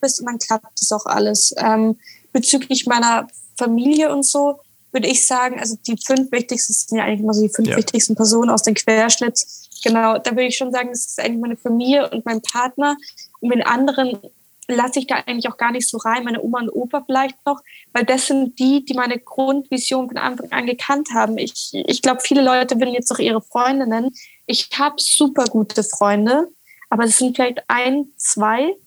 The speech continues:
Speaker 1: und mehr nicht. Also ich, ich beschränke meine Zeit sehr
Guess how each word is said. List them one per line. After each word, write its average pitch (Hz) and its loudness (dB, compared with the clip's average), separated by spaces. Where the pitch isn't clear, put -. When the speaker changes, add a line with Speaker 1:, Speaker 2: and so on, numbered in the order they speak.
Speaker 1:
und 247 -6
mehr 254 0
nicht. 254 -6
Also 240 -2
ich, - 0
ich 262 -2
beschränke 277 2
meine 254 -2
Zeit 254 0
sehr 262 0